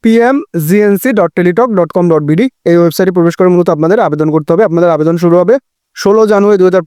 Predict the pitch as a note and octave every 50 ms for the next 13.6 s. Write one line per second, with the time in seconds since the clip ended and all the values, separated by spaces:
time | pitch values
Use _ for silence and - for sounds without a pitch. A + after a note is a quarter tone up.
0 | - F#3 F3+ F3 - C4+ C#4 - _ _ _ _ _ _ - - F3+ F3 G3+ G3
1 | F#3 F3+ E3+ - - A#3 A3 G#3 G3 F3 D#3 D#3 E3 E3+ E3+ F3+ E3+ - F#3 F3
2 | G3 B3 C#4+ - _ _ _ _ _ - E3 E3 E3+ F#3+ - - - F#3 E3+ F3
3 | F3+ F3 E3+ E3+ E3 E3+ - - D#3+ D#3 - C4 C#4 - _ _ _ _ _ _
4 | - E3 E3+ E3+ - F#3+ F#3+ F#3+ F#3+ F#3+ F3+ F#3+ F#3 F#3+ F#3 E3 F3+ E3+ F3 E3+
5 | F3 A#3+ D4 - _ - D3 D3+ D3+ E3 E3 E3 E3 D#3+ D3+ D#3 E3+ G3 D#3+ C#3
6 | C#3 C#3+ C#3+ C#3 D3+ C#3+ - G#3 G3 E3+ C#3 C#3 C#3 C#3+ C#3 D#3 D#3 D#3+ A#3 C#4
7 | _ _ _ _ _ _ _ _ - D3+ E3 F3+ F#3 E3+ E3+ E3 E3+ F3+ F3+ F3+
8 | G3 G3 F#3 F#3 F3 E3+ E3+ E3+ E3 D#3+ E3+ E3+ F3 F3+ - E3 D#3+ D#3+ - F#3+
9 | E3 - F3 E3 E3+ E3+ E3+ E3+ E3+ D3+ G3 G3+ F#3 D#3 E3 E3 E3+ E3 E3+ E3
10 | D#3 D3+ D#3+ D#3+ D#3 D#3+ - F3+ D3+ D3+ D3 C#3 C#3 C#3+ D3 D3 D3+ D3+ D3+ C#3+
11 | D3+ D3+ D3 D#3+ D3+ D3+ F3 D3 D#3+ F3 F#3 G3+ G3+ F3+ - - G3+ G3 G3 E3+
12 | D#3+ F3 F3 F3+ F3 F3+ E3+ F3 E3 E3 F3 F3 F#3 F3+ D3+ - E3 D#3+ D3+ -
13 | E3 D#3+ D#3 - E3+ D#3+ - F3 D#3 - - D#3+